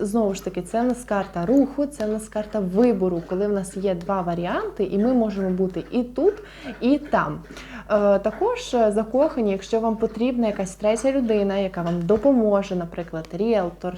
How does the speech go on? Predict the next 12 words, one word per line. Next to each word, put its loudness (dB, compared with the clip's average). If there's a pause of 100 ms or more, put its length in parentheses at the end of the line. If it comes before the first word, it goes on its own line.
чи -4
адвокат, 0 (400)
звертайтеся 0
тут -2
обов'язково 0 (400)
до 2
такої 0
людини, 2
вона 0
буде -2
за -2
вами -4